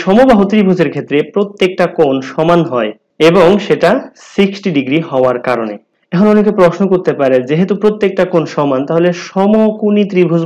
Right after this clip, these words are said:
বললে সমস্যা কোথায়? সমস্যা আছে, কারণ সমকোণী ত্রিভুজ হচ্ছে যে ত্রিভুজের একটা কোণ নব্বই ডিগ্রি। নব্বই ডিগ্রি মানে হচ্ছে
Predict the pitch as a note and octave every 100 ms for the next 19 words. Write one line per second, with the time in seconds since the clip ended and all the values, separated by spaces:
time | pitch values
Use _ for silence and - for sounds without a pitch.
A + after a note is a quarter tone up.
0 | E3 E3+ E3+ F3 D#3+ - B2+ B2 A#2 A2
1 | _ _ _ - D3 C#3 - C3+ B2+ -
2 | G3+ C4+ B2+ C3+ B2+ - D#3 E3 E3 D3+
3 | C#3 B2 C3+ C#3 - F#3 D#4 _ _ -
4 | B2 E3 F3+ D#3 C3 C#3 C#3+ G3+ - -
5 | D#3 - D3 - F3 A3+ G3 C#3 D3+ D#3+
6 | D#3+ B2 A2+ A2 - _ _ _ D3+ D#3+
7 | D#3+ D3 C#3 E3+ C3+ C#3+ D#3 -